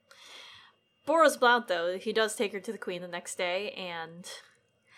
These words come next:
this absolutely incredibly nauseating scene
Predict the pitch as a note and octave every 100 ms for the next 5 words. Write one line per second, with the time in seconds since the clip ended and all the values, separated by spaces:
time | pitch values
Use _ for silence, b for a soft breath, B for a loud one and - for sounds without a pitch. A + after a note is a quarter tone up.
0 | b b b _ - G#3 - A#3+ A#3+ C4+
1 | B3 A#3+ G#3+ - - G#3 - - A3+ A3
2 | G3+ F#3+ F#3 F3+ F#3+ F#3+ G3 F#3+ F#3+ F3
3 | F3 E3+ F3 F3+ - F#3 E3+ D#3+ E3